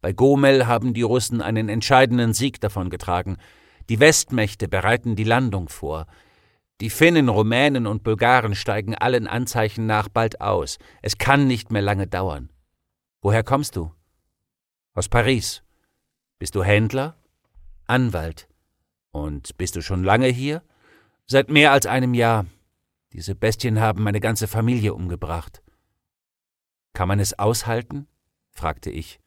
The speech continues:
"Wenn du Glück hast, vielleicht. Deine Chancen sind zumindest um ein Jahr besser. Ich hatte kein Glück.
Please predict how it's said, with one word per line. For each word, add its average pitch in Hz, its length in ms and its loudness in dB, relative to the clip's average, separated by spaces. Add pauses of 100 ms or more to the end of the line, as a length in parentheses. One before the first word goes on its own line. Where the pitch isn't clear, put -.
(1040)
"Wenn 76 160 -8
du 85 100 -4
Glück 113 320 -4
hast, - 480 -4 (400)
vielleicht. 107 640 -2 (840)
Deine 127 160 2
Chancen 147 440 4
sind 123 220 0
zumindest 120 400 0
um 110 140 -4
ein 113 280 0
Jahr 101 200 2
besser. 82 480 -4 (420)
Ich 120 160 -4
hatte 120 160 0
kein 98 360 0
Glück. 78 380 -12